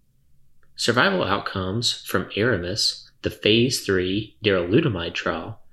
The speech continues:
were initially reported at asco twenty twenty and are now available in the full publication.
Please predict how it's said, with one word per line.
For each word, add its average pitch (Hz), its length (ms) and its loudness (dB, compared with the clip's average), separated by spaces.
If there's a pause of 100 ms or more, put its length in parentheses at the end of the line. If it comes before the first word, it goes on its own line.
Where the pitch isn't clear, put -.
(180)
were 101 80 4
initially 107 460 4
reported 90 520 0
at 85 220 -8
asco 95 460 2
twenty 85 280 -4
twenty 101 460 2 (200)
and 95 140 0
are 87 160 0
now 120 320 0
available 85 680 0 (100)
in 95 100 2
the 90 80 0
full 110 360 2
publication. 95 760 -2